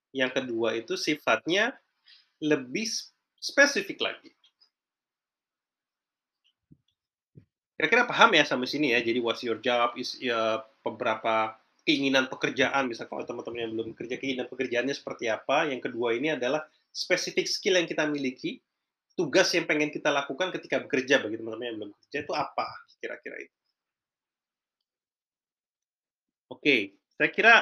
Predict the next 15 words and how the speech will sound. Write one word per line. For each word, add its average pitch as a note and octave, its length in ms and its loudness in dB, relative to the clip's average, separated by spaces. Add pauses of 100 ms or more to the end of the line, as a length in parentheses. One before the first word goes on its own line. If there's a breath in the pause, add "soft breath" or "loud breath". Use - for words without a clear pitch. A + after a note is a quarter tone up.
(180)
jelas C#3+ 400 4
di C3 220 0
per-, - 260 -8
eh, C3 240 2
satu C#3 380 -2
sampai C3+ 320 -4
dua, A#2+ 260 0
pastikan F3 380 -2
teman-teman F#3 340 0
mengisi F3 640 -4 (1040)
apa, F#3 720 4
what E3 220 2
is - 100 -8
your A#2 240 -6
job, G#3+ 320 4